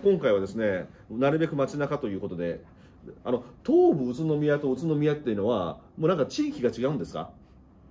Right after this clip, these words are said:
そこまでないでしょ？あのね、これね、ちょっと言っちゃったら非常に失礼かもしれませんけども、あの、お申し込みいただいている人の中でですね、えー、今日はいらっしゃらないんですけども、キャンセルされた人の中でですね、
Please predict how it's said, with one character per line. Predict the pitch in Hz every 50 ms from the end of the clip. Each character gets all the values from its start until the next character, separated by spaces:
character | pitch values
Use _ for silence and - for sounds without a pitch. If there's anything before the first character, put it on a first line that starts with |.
| - - - - - - - - - -
そ | - - 170 170
こ | 269
ま | 311 359
で | 294
な | 165 160 160
い | 147
で | 120 92
し | 87
ょ？ | 85 101 - - - - - - - - - - - - - -
あ | 127
の | 131
ね、 | 127 120
こ | - 180
れ | 202 202
ね、 | 208 202 175
ち | -
ょ | 240
っ |
と | 175 147
言 | 135 160
っ | 175
ち | - -
ゃ | 381
っ | 392
た | 392 381 262
ら | 170 147 135
非 | 131 131
常 | 175
に | 175 160
失 | - - 247
礼 | 254 214
か | 156
も | 120 110
し |
れ | 123 117
ま | 117
せ | 110 127
ん | 110
け | 104 95
ど | 101
も、 | 113 113 107 101 95 - - - -
あ | -
の、 | 120 113
お | 156
申 | 180 208 247 269 262 -
し |
込 | 269 262
み | 247
い | 220
た | 220
だ | 226 220
い | 220
て | 220 220
い |
る | 202 196
人 | 226
の | 180
中 | 131 131 127 120
で | 104 98
で | 95 95
す | 92
ね、 | 98 113
え | 110 101 87 82 73 69 113 120 -
ー、 | -
今 | 233 214
日 | 185
は | 123
い | 113
ら | 127 120
っ |
し | - -
ゃ |
ら | 123 131
な | 117
い | 101
ん | 90
で | 90
す | 87
け | 101
ど | 98 104
も、 | 113 107
キ | 107 165
ャ | 185
ン | 190
セ | - 117
ル | 95
さ | - 104
れ | 104
た | 101 104
人 | - -
の | 104
中 | 95 92 92
で | 80 80
で | 80
す | 80 87
ね、 | 113 120 110 87 -